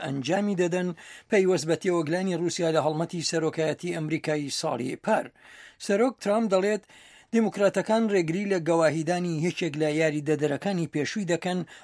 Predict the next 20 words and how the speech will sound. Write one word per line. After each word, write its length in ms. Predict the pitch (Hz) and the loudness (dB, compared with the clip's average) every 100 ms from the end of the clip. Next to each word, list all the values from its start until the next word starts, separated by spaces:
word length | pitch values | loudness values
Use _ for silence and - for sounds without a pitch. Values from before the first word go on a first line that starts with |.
| - | 0
ئەوەی 280 | 180 170 131 | 2 2 2
هەوڵ 160 | 196 202 | 0 0
دەدات 300 | 175 165 156 - | 0 2 0 0
خۆی 340 | - 208 196 220 _ _ 175 | -4 -2 -2 -6 _ _ -2
لە 100 | 170 151 | -2 0
تێوەگلانی 800 | - 175 165 143 160 202 214 214 208 175 185 170 | 0 2 2 0 0 2 2 0 -4 -8 -8 -2
لەو 140 | 196 247 | 0 2
مەسەلەیە 540 | 190 - 175 156 156 147 - | 0 0 -2 0 0 -2 0
پاک 160 | 147 135 | 0 0
بکاتەوە. 540 | 147 170 151 175 208 131 - - - - - | -2 0 0 2 0 0 -6 -20 -20 -16 0
لەو 100 | 247 233 | 2 6
بارەیەوە 300 | 202 202 220 - | 6 6 2 0
سەرۆک 260 | 185 180 165 | 0 0 0
دۆناڵد 300 | 165 160 156 | 0 0 0
ترامپ 220 | 185 196 190 | -2 -2 0
لە 40 | 196 | 0
ئاماژەیەکیدا 760 | 170 165 151 147 185 - 170 170 160 | 0 0 0 0 -4 -4 -2 0 0
لە 60 | 156 | 0
ڕێی 180 | 180 170 | -2 -4
تویتەرەوە 480 | 170 160 180 175 | -8 -4 -2 -2